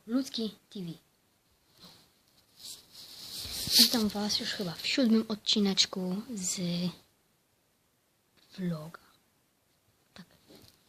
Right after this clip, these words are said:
Już siódmy odcinek, jeśli się nie mylę. Dzisiaj jest dziesiąty. Nagrywałem już dzisiaj jeden. Dwa.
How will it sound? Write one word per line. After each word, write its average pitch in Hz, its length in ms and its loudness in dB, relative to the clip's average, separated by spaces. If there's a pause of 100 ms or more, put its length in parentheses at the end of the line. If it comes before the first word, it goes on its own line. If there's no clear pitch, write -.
(800)
Już 254 80 -6
siódmy 240 360 -2
odcinek, 190 640 -4 (920)
jeśli 214 300 -10
się - 180 -8
nie 208 160 -4
mylę. 202 400 -4 (1400)
Dzisiaj 247 280 -2
jest 214 120 -6
dziesiąty. 208 560 -2 (1400)
Nagrywałem 202 580 -4
już 202 100 -2
dzisiaj 208 340 -4
jeden. 190 360 -6 (1120)
Dwa. 185 320 -6